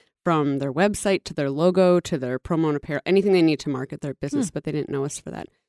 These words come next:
Speaker 1: We also weren't prepared to spend a lot on brand awareness. And so from the very beginning, to me, it felt like content was gonna be the answer. We needed to do something that people wanted to spend time with and
Speaker 2: Wait, wait,
Speaker 1: share
Speaker 2: wait,
Speaker 1: on
Speaker 2: wait, wait,
Speaker 1: our
Speaker 2: before you
Speaker 1: behalf.
Speaker 2: move on, though, how did you, 'cause you, you just had such a huge statement.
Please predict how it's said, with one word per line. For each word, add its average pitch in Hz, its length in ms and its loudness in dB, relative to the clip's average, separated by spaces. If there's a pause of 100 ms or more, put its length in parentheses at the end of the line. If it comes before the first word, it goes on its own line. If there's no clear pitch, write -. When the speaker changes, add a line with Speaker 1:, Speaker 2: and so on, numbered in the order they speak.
(340)
Speaker 1:
We 175 120 4
also 180 320 4
weren't 170 240 4
prepared 170 280 -2
to 151 40 -6
spend 160 280 0
a 156 40 0
lot 147 280 -2
on 147 160 -2
brand 139 320 -6
awareness. 143 460 -6
And 151 100 -2
so 151 200 -4
from - 340 -2
the 151 80 0
very 151 220 0
beginning, 143 420 0
to - 120 -6
me, 135 220 2
it - 120 -6
felt 139 120 -4
like 127 120 -6
content 135 440 -6
was 139 140 -10
gonna 135 180 -4
be 139 120 -4
the - 200 -6
answer. 233 460 -4
We 180 120 4
needed 160 280 4
to - 80 -6
do 139 140 -4
something 143 340 -4
that - 100 -6
people 147 260 -4
wanted 135 360 -4
to 151 100 -8
spend 135 360 -10
time 139 300 -8
with 254 240 -4 (640)
and - 180 0
Speaker 2:
Wait, 262 80 0
wait, 277 40 0
Speaker 1:
share 269 300 4
Speaker 2:
wait, 254 40 2
Speaker 1:
on 254 60 4
Speaker 2:
wait, 254 180 2
wait, - 60 -2
Speaker 1:
our 285 200 0
Speaker 2:
before 262 200 0
you 262 60 2
Speaker 1:
behalf. 233 100 2
Speaker 2:
move 208 200 0
on, 190 200 2
though, 151 260 -2 (380)
how 196 180 -6
did 208 240 -4
you, 208 200 -2
'cause 185 240 -4
you, 208 100 -6
you 196 140 -4
just 220 220 -4
had 202 180 -2
such - 220 -4
a 185 40 -2
huge 165 440 -8
statement. - 720 -12